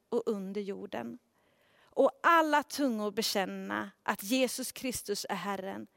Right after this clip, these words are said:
Gud Fadern till ära. Det kan vi läsa i Filipperbrevet två.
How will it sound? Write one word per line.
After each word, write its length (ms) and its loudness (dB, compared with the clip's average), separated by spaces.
Gud 400 2
Fadern 840 0
till 200 -12
ära. 440 -6
Det 80 4
kan 160 2
vi 60 6
läsa 800 0
i 100 -4
Filipperbrevet 880 -10
två. 340 -10